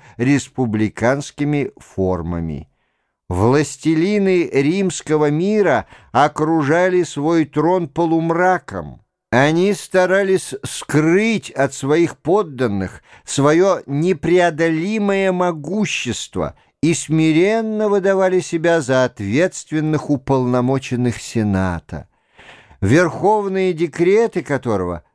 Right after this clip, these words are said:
они сами и диктовали, и исполняли.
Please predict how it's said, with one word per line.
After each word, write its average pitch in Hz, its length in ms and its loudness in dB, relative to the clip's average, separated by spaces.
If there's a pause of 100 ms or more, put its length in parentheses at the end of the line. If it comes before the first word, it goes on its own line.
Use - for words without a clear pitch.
(180)
они 120 280 2
сами 123 640 0
и - 20 -2
диктовали, 110 1120 -2 (380)
и 202 220 2
исполняли. 85 1120 -4